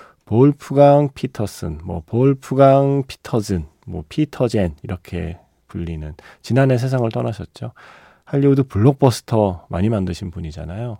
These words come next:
저는 이분 작품 중에 퍼펙트 스톰이라는 영화를 되게 좋아했거든요.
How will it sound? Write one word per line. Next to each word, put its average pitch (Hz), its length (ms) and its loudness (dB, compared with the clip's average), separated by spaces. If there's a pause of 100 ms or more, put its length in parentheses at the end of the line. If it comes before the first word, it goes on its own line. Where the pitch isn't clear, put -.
(560)
저는 127 340 -4
이분 127 260 2
작품 135 380 0
중에 131 180 2
퍼펙트 - 440 0
스톰이라는 131 680 4
영화를 98 340 2
되게 85 200 -8
좋아했거든요. 87 800 -8